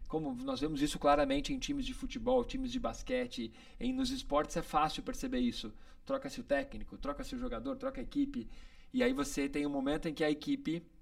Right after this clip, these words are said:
é mágica, tem um ciclo de vida. A equipe conquistou aqueles títulos, não sei o quê, e depois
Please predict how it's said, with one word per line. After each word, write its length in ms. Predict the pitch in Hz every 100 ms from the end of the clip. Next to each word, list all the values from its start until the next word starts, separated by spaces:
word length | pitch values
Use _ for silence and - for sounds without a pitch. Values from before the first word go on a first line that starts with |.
| - - -
é 80 | 117
mágica, 480 | 160 175 135 123 -
tem 140 | 175
um 60 | 196
ciclo 320 | - 285 254
de 120 | 240
vida. 360 | 220 214 - - - - -
A 140 | 113
equipe 320 | 110 277 285
conquistou 400 | 277 254 247 -
aqueles 340 | 269 277 247 -
títulos, 440 | - 190 - 147
não 100 | 254
sei 160 | 214 127
o 60 |
quê, 160 | 120 180
e 60 | 233
depois 520 | 175 170 226 247